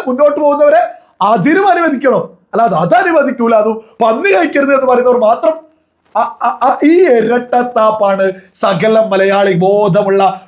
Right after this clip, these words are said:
മലയാളികൾ തിരിച്ചറിയേണ്ടത്. ഇതുമായി ബന്ധപ്പെട്ട് ശിവൻകുട്ടിയുടെ പോസ്റ്റ് ഞാനൊന്ന് വായിച്ചേൽപ്പിക്കാം. "നിങ്ങൾ ചാണകം തിന്നുമ്പോൾ ഞങ്ങൾ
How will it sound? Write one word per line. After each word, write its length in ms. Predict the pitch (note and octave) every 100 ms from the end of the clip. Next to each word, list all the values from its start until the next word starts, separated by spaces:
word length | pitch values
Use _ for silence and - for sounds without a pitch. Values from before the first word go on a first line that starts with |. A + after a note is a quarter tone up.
| F3
മലയാളികൾ 520 | G3+ G#3 G#3 G#3 G3+
തിരിച്ചറിയേണ്ടത്. 720 | F#3+ F3 G3 F#3 F#3 F3 - - -
ഇതുമായി 380 | A3 A3 G#3
ബന്ധപ്പെട്ട് 540 | G#3 G3 G3+ F3+ F#3 F#3+
ശിവൻകുട്ടിയുടെ 600 | G3 G3 G3+ F#3 G#3+ G#3
പോസ്റ്റ് 300 | F3+ G3 A#2+
ഞാനൊന്ന് 180 | - G#3
വായിച്ചേൽപ്പിക്കാം. 600 | G3 G#3 F#3 G3+ G#3+ - _ _ _ _ _ -
"നിങ്ങൾ 380 | G3 C4 D4 D4
ചാണകം 540 | D4 A#3 B3 B3+ C4 B3+
തിന്നുമ്പോൾ 720 | A3 G#3+ G#3+ G3+ A3+ D#3+ - _ -
ഞങ്ങൾ 340 | A#3+ C4+ D#4+